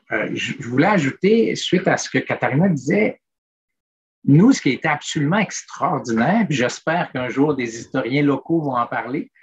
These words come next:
c'est quand on a relancé la laiterie, on a, on a rassemblé une famille de gens qui avaient certaines valeurs.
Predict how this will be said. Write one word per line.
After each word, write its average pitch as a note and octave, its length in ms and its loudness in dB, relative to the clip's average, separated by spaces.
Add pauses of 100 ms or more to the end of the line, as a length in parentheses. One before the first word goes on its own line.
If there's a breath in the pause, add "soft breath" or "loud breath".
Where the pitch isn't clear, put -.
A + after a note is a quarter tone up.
(360 soft breath)
c'est D3+ 180 -2
quand C#4+ 220 -2
on A3+ 140 0
a C#3+ 80 2
relancé C3 540 -2
la G3+ 140 0
laiterie, B2+ 460 -6
on C3+ 160 -2
a, - 160 -6 (100)
on B2+ 220 -4
a D#3 100 2
rassemblé G3+ 800 -2
une G#3+ 180 2
famille C3 800 -4 (640)
de B2+ 360 -2
gens E3+ 400 2
qui D3+ 140 -4
avaient B2+ 320 0
certaines D3+ 520 -6
valeurs. A#2 440 -4